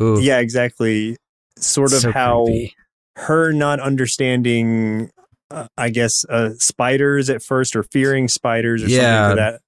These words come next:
Speaker 1: She says, she tells the story about when she was a little girl, she was afraid of spiders because they felt no emotion. But now she's, like, this assassin for Talon, and now she's kinda, I guess, relating the spider to herself.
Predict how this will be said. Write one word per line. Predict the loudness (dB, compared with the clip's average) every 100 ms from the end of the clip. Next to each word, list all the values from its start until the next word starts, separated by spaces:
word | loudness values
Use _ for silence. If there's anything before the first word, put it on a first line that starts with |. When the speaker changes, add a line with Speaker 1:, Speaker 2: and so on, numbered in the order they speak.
| -18 -8
Speaker 1:
She | -2
says, | 2 2 2 2 0
she | 0 0
tells | 2 2 2
the |
story | 2 2
about | 2 2 2
when | 2 2
she | 2
was | 0
a | 2
little | 0 2
girl, | 4 2 2
she | 2
was | 0
afraid | 2 2 2
of | 0
spiders | -2 0 2 4 4 2 0 -2
because | -2 0 2 2 2
they | 0
felt | 0 0 2
no | 2 2 2
emotion. | 4 2 0 -2 -6 -6 _ _ -4
But | 0 2
now | 2 2 4 4 4 4 2 -4 -4
she's, | 0 2 4
like, | 2 2
this | 2 2
assassin | 2 2 2 2 2 2 2 2 0
for | 0 0
Talon, | 0 0 2 4 2 2 0
and | 0 2 4
now | 4 4 2
she's | 0 -2
kinda, | 0 2 2 2
I | 0
guess, | 0 0 2
relating | 2 4 4 4 2 2
the | 0
spider | 0 2 2 2
to | 0 0
herself. | 0 0 0 2 2 0 -8